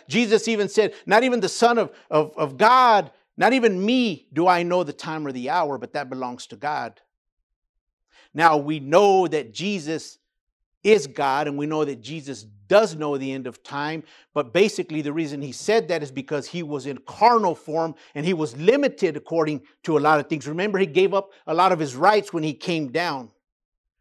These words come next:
But Jesus being up there seated at the throne, Jesus knows the time. But again, it's still not for us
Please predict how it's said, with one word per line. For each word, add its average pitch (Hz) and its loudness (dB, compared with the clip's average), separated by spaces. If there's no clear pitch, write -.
But 151 -4
Jesus 196 -2
being 196 -2
up 190 0
there 190 6
seated 185 -2
at 156 -6
the 123 -16
throne, 190 0
Jesus 214 -6
knows 220 2
the 151 -14
time. 208 -14
But 160 -2
again, 190 2
it's 160 -8
still 196 4
not 165 0
for 160 4
us 175 4